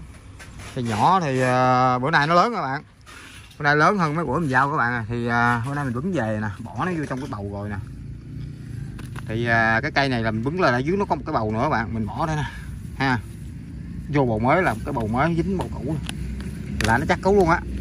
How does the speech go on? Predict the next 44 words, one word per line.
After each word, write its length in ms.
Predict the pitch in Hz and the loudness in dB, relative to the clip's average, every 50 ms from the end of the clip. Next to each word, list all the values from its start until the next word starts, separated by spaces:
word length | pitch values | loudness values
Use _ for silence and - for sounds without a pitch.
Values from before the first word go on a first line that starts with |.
| - | -2
À, 220 | - 151 156 160 139 - - - - - - | -2 0 0 0 0 0 -2 -6 -6 -6 -6
chạy 160 | - - - 139 | -6 -4 -4 -2
quá 100 | 147 151 - | -2 -2 -2
trời 120 | - 98 98 | -4 -4 -4
luôn 120 | 104 107 | -4 -4
nè. 60 | 104 101 - - - - - - - - - - - - - - - - - - - - - - - - | -6 -6 -8 -10 -10 -10 -10 -10 -10 -10 -10 -12 -12 -12 -10 -10 -10 -10 -10 -10 -10 -10 -10 -8 -6 -2
Đó. 180 | 113 127 - - - - - - - - - - - - | -2 -2 -2 -2 -4 -8 -10 -8 -8 -8 -6 -6 -6 -6
Thì, 180 | 110 107 110 113 | -4 -4 -2 0
à, 220 | 113 110 110 110 | 0 2 2 0
đặc 140 | 107 104 104 - | 0 -2 -4 -6
biệt 140 | 117 110 110 | -6 -6 -4
cái 100 | 139 123 | -4 -2
ổi 100 | 117 135 | 0 0
lá 100 | 160 165 | 2 2
rí 180 | 160 170 180 220 | 4 2 2 4
này 200 | 208 147 120 123 | 2 2 2 2
á, 100 | 151 165 131 | 2 0 0
thì, 200 | 120 117 117 117 | 0 0 0 2
à, 220 | 113 113 110 110 - - - - - - - - - - - - - - - - - - - - - - - - - - - - - - - - | 2 2 2 0 -2 -6 -10 -12 -12 -12 -12 -12 -12 -12 -12 -12 -12 -14 -14 -14 -14 -14 -14 -14 -14 -14 -14 -16 -16 -14 -16 -16 -16 -16 -12 -10
thì 100 | - 104 | -8 -4
nó 180 | 110 139 165 | -2 0 0
rất, 120 | 175 190 - - | 0 -2 0 0
rất 160 | - 226 - | 0 0 0
là 60 | - 117 | -2 -6
chậm 220 | - - 104 131 | -6 -4 -4 -2
lớn 200 | 139 156 185 196 | 0 0 0 -2
bạn 80 | 185 139 - 127 | -4 -6 -10 -10
nè, 60 | 113 101 - - - - - - | -12 -12 -12 -14 -16 -16 -16 -14
trái 180 | - - - 170 175 | -12 -10 -8 -8 -6
nè. 60 | 156 123 - - - - - - - - - - - - - - - | -8 -8 -10 -14 -16 -16 -18 -18 -18 -18 -18 -18 -18 -18 -18 -10 -6
Bông 180 | - 131 135 147 | -4 -2 0 2
rất 100 | 175 160 | 2 2
là 60 | 135 | 2
đẹp 160 | 113 107 110 | 0 -2 -2
luôn 140 | 139 135 143 | 0 2 2
á. 80 | 156 - - - - - - - - - - - - - - - - - | 2 2 0 -4 -14 -14 -14 -12 -12 -12 -10 -10 -10 -10 -10 -8 -6 -4
Mình 220 | - 107 113 117 110 | -2 -2 -2 0 0
trồng, 300 | 123 113 110 117 113 120 | 0 0 0 0 -2 0
à, 400 | 120 117 117 113 113 113 113 113 | 0 2 2 2 2 2 0 0
hai 240 | 110 120 135 143 139 | 0 0 0 2 2
năm 200 | 139 135 139 135 | 2 2 2 2
rồi 120 | 127 123 | 0 0
bạn. 200 | 131 113 107 110 - - - - - | 0 -2 -4 -6 -8 -14 -16 -12 -10
Lúc 120 | 143 156 | -10 -10